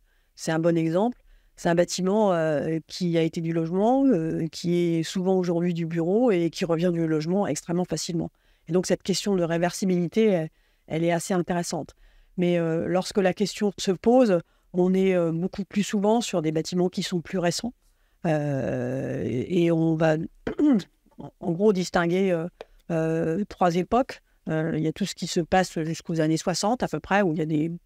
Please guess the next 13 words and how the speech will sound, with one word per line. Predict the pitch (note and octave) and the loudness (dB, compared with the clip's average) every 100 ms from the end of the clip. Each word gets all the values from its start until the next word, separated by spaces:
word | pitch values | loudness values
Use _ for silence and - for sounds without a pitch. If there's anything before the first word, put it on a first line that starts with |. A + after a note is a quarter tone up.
| _ | _
constructions | - F3+ D#3+ - F3+ | -8 -6 -6 -4 -4
très | - D#3+ | -2 -4
diverses. | D#3+ A3 - - _ _ _ _ | 0 0 0 -10 _ _ _ _
Euh, | E3+ D#3+ D3+ D3+ D3+ C#3+ C#3 | -4 -2 -2 -2 -2 -2 -2
ensuite, | - F3 - G#3+ - | -2 -4 0 -2 2
euh, | F3+ E3 D3+ _ _ _ | 0 2 -2 _ _ _
les | C#3+ D#3+ | -4 0
années | F3+ F3+ | 0 0
soixante-dix, | - F3+ G3 G3 A#3 D#4+ - - | -2 -2 0 2 4 2 -2 -4
euh, | D#3+ D#3+ D#3 | -2 0 0
où | D#3 E3 | 0 -2
finalement, | - F3 D#3+ F#3 G3 F3 | -2 -2 0 0 0 0
euh, | D#3+ | 0